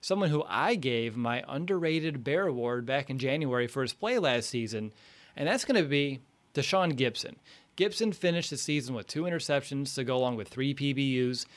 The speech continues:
He's entering his tenth season in the N F L, and he now has a hundred and twenty career starts underneath his belt.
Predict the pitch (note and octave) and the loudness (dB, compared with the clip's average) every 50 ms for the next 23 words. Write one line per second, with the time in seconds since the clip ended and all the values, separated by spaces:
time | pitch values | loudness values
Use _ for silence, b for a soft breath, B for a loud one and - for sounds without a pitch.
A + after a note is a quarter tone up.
0 | B B B - B2 C#3+ D3+ C3 C3+ D3 C#3+ B2+ A#2 - - - - E3+ F#3+ G#3+ | B B B -2 0 0 2 2 2 2 2 2 0 -2 -6 -6 0 2 2 2
1 | G#3+ - - - - - D#3+ F3 E3+ D3+ E3 D3+ D3+ D#3 D#3 D3 D3 D#3 D#3+ D3+ | 2 0 -4 -4 0 2 2 2 2 0 0 0 0 0 0 0 0 0 0 -2
2 | - - C3 A#2+ A#2 A2+ A#2 A#2 B B B B B B - C3+ C3 C3+ D3 E3 | -2 -2 0 2 4 4 2 0 B B B B B B -4 -2 2 2 2 2
3 | F#3 F#3+ F#3+ D#3+ B2 G2+ - - - G#3 A#3+ A#3 C4+ B3 G#3+ D3 - - - F3 | 4 2 2 2 2 0 -2 -4 -2 -2 0 0 0 -2 -2 -4 -4 -6 -4 0
4 | F#3 G3 D#3+ A#2+ G#2+ - - - C3 C#3 D#3 D3+ D3 - D3 C#3 C3+ - - - | 2 2 2 2 -2 -4 -6 -4 -2 0 0 0 0 2 4 4 4 2 -2 -4
5 | B2+ C#3 C#3 C3+ C3 C3 A#2+ - G#2+ G2+ F#2+ A2+ G2 F2+ - | 0 0 2 2 2 0 -2 -4 -12 -6 -2 -2 -2 -2 -4